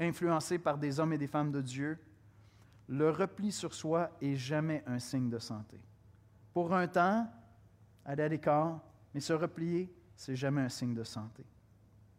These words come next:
Ce matin, on va voir ensemble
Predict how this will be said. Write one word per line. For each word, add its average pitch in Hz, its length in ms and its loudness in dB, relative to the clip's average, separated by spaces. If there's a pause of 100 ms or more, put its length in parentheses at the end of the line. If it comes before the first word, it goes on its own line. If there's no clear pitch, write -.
(840)
Ce - 120 -4
matin, 180 240 4
on 226 60 6
va 180 120 6
voir 180 420 6
ensemble 180 680 2